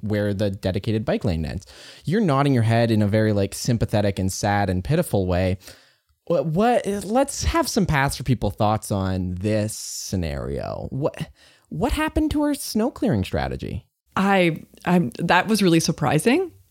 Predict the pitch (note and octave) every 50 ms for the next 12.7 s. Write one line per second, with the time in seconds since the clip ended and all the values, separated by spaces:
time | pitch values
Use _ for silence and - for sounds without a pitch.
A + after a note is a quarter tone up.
0 | - - F#3 F3 E3+ E3+ E3 D#3+ D#3 - D#3+ D#3+ D#3+ D3+ D3 - D#3+ C#3 - -
1 | E3 E3 D#3+ D3+ D3 C#3+ D3 D3 B2 C3 - - _ _ _ _ - - D#3 D3+
2 | - D3 C#3+ C#3 C3+ - D#3 C#3 C#3+ D3 C#3+ C#3 C3+ C3+ - - D3 D3 C#3 -
3 | B2+ C3 D3 E3 F3 F#3+ G3 F#3+ G3+ G#3 G#3+ A3 A#3 A#3+ - - - - - -
4 | - - - - - - - D4+ - - A3 - - F3 G3 C#4+ - - F#3+ E3
5 | D#3+ G3 B3 D4+ B3+ - - - - - - - _ _ _ _ - G3 F3 F#3+
6 | F3 - - E3 E3+ F3 F3 D#3 - F3+ F#3 E3+ D#3+ E3 E3 - F3 D#3+ - C#3
7 | E3+ F3 F3 F3+ F3+ F3 D#3+ E3 D#3+ D#3+ D#3+ D#3 D3+ D3 D3 D3 D#3 - D3+ D3+
8 | C#3 D3 - - - E3+ D#3 D3+ D3+ D3+ D3+ D3 C#3+ C#3+ C#3+ D3 - - _ _
9 | _ - - - - E3+ B2+ - - F3 D#3+ D3 D3+ C#3+ - A#2+ A#2 C#3+ - -
10 | G3+ G#3 A3 A3+ A3 A#3+ A#3+ B3+ C4 C4+ A3+ G3+ E3+ - D#3+ D#3+ - D#3+ D#3 D3
11 | D3+ D3+ D3+ D3+ - _ _ - - - C#3+ D3 D#3+ F#3 G#3 A3 A3+ A#3 A3+ A3
12 | - - - - - D3+ D3 D3 D3 D3 D3 D3 D3 C#3